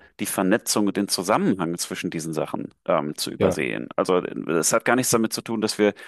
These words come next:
Speaker 1: äh, Social Media verteufeln wollen oder als irgendwie alleinigen Faktor für irgendwas anführen. Aber ich glaube, es ist unglaublich naiv,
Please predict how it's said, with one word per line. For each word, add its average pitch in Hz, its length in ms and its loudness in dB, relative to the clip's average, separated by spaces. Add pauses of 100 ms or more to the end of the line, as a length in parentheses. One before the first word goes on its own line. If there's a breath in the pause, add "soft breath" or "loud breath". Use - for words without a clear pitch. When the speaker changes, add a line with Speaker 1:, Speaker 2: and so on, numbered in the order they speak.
(400 loud breath)
Speaker 1:
äh, 104 220 4
Social 107 320 -2
Media 98 220 4
verteufeln 110 760 2
wollen 107 420 4
oder 101 500 0
als 95 400 0
irgendwie 101 260 -4
alleinigen 101 520 4
Faktor - 440 0
für - 140 -8
irgendwas 107 480 -2
anführen. 69 540 -4
Aber 82 200 4
ich 90 100 -4
glaube, 98 220 4
es - 140 0
ist - 320 -10
unglaublich 117 600 0
naiv, 104 680 -4